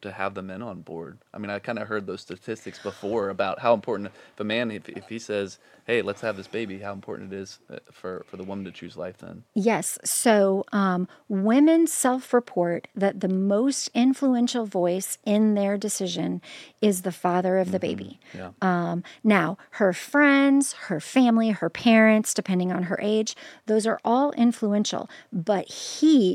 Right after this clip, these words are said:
Speaker 2: is the most
Speaker 1: Yeah.
Speaker 2: influential voice. And what, what's fascinating is we frequently will hear women say, "Well, he wanted to support me, so he said, 'Whatever you decide, I support.'"
Speaker 1: Mm.
Speaker 2: And what we hear back is,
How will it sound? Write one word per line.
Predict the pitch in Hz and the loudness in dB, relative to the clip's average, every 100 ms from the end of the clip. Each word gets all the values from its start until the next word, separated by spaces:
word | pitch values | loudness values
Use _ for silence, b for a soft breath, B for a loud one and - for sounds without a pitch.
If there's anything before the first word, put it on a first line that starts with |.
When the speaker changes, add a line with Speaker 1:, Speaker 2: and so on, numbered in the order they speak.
| - | 0
Speaker 2:
is | 196 175 | -2 0
the | 190 | -2
most | 185 180 - | -2 -2 -4
Speaker 1:
Yeah. | 175 | -6
Speaker 2:
influential | - 180 170 - 160 | -4 -4 -4 -6 -8
voice. | - - - - B B - | -8 -8 -10 -12 B B 0
And | 208 196 | 2 4
what, | 202 - - | 2 0 -4
what's | 196 196 - | 4 4 4
fascinating | 294 440 - 214 175 170 175 - | 2 4 4 2 2 0 -2 -2
is | 190 180 175 196 - B B - | 0 2 2 -2 -6 B B 0
we | 214 208 | 2 2
frequently | - 311 330 233 208 - 190 185 | 2 0 0 -2 -2 0 2 2
will | 190 | 2
hear | 185 220 196 | 0 0 2
women | 196 190 175 180 | 2 0 0 -2
say, | - 175 165 180 208 B B - | 0 2 2 0 -4 B B 4
"Well, | 202 | 4
he | 190 - 269 | 4 4 4
wanted | 262 220 202 196 | 6 4 2 0
to | - | -2
support | 190 - - 330 - | -2 -2 2 2 2
me, | 175 175 | 0 0
so | 208 - 190 | -2 0 0
he | 185 302 294 | 2 0 0
said, | - 185 175 175 202 B B B | 0 2 2 2 -2 B B B
'Whatever | 185 185 196 240 277 | 2 4 6 4 4
you | 262 247 254 | 6 6 4
decide, | 254 233 190 175 180 - b _ - | 0 -2 0 0 -2 -6 b _ 0
I | 180 185 | 0 0
support.'" | - 196 - 185 - - | -2 -4 0 -2 -2 -10
Speaker 1:
Mm. | - 175 175 190 | -14 -12 -4 2
Speaker 2:
And | 196 190 | 2 4
what | 180 - 180 | 2 0 -2
we | 240 247 | 2 2
hear | 226 196 | 4 0
back | 175 202 294 - | 2 0 0 0
is, | 180 165 175 208 | 0 2 0 -4